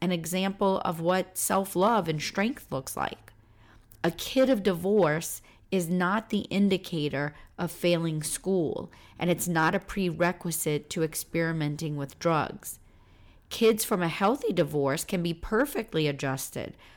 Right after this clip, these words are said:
whereas kids that remain in high conflict environments, whether married or divorced, can struggle.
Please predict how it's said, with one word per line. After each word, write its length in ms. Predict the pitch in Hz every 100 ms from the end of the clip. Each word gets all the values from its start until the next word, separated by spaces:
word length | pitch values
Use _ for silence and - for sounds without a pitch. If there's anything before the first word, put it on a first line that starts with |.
| -
whereas 400 | 180 165 160 151
kids 520 | - - 247 240 170 180
that 160 | 170
remain 360 | 165 165 165 156
in 120 | 151
high 300 | - 160 165
conflict 600 | - 160 156 - 151 -
environments, 880 | 147 135 156 226 151 147 156 - - - - -
whether 260 | 156 151
married 480 | 151 151 156 160 151
or 240 | - 175 233
divorced, 720 | 165 143 131 131 170 - - - - - -
can 220 | - 202
struggle. 720 | 190 - 240 302 254 - -